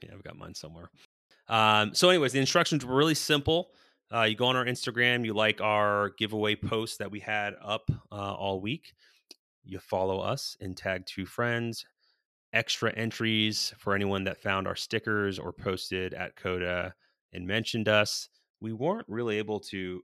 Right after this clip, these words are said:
pass out the stickers as much as we wanted 'cause we couldn't post where we were, but we did get quite a few out there. If you happen to see it in a porta potty or two, that was definitely me.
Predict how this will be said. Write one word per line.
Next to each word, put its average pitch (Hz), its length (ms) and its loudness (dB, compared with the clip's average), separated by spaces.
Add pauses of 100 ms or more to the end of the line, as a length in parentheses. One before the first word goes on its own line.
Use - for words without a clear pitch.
pass - 280 -12
out 101 160 -2
the 92 60 -10
stickers 95 360 -6
as 90 120 -10
much 95 240 -6
as 85 80 -10
we 87 60 -10
wanted 107 220 -4
'cause - 120 -14
we 95 60 -12
couldn't 95 200 -6
post 101 220 -6
where 98 100 -8
we 95 100 -8
were, 104 200 -2
but 104 200 -6
we 95 80 -4
did 120 240 -4
get 107 180 0 (120)
quite 110 140 0
a - 40 -16
few 101 140 -2
out 95 140 0
there. 95 300 0 (400)
If - 80 -20
you 95 60 -2
happen 90 200 -4
to - 60 -10
see 92 100 -8
it 90 60 -8
in 87 80 -10
a - 80 -12
porta 92 280 -6
potty 90 220 -2
or 87 80 -8
two, 87 240 -8
that 85 100 -8
was 82 140 -12
definitely 87 560 -12
me. 92 380 -6